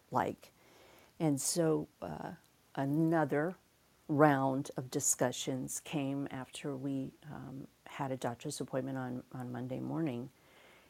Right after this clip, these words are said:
And in that appointment, I introduced the thought of psychiatric help for my son, um, uh, support, uh, with a naturopathic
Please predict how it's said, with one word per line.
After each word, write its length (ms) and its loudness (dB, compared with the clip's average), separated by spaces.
And 380 4
in 280 0
that 360 -4
appointment, 920 -2
I 500 -4
introduced 920 0
the 120 -6
thought 360 -4
of 120 -6
psychiatric 680 -8
help 340 -8
for 180 -14
my 160 -8
son, 420 -8
um, 360 -8
uh, 100 -6
support, 560 -2
uh, 260 2
with 220 0
a 40 -2
naturopathic 640 -6